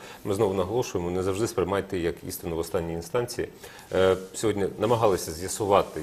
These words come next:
як медіа впливають на банківський бізнес. Багато, я очікую, корисно наші глядачі почули, тому що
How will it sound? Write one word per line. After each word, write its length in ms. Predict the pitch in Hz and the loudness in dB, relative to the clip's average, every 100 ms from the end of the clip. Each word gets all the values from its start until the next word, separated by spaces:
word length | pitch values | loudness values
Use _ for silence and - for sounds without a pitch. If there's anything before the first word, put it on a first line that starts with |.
| 80 | 0
як 260 | 92 - | 0 0
медіа 320 | 107 110 87 | 2 4 4
впливають 520 | 80 - 90 87 78 - | 0 -2 0 0 0 -2
на 60 | |
банківський 500 | 82 80 80 - 98 | -2 -2 -4 -8 -8
бізнес. 380 | 92 127 117 - 92 | -4 -2 -2 -4 0
Багато, 340 | 98 113 107 | 2 2 2
я 160 | 98 90 - | 0 -2 -8
очікую, 520 | - - 95 - 73 69 - - | -12 -8 -10 -6 -6 -6 -12 -6
корисно 420 | 92 92 - 78 82 | -2 -2 -4 -6 -4
наші 240 | 82 82 | -4 -4
глядачі 440 | 78 82 82 - - | -6 -6 -6 -8 -8
почули, 540 | - 127 - 87 73 95 - | 0 0 2 -2 -2 -6 -8
тому 180 | 80 | -12
що 220 | - - | -10 -12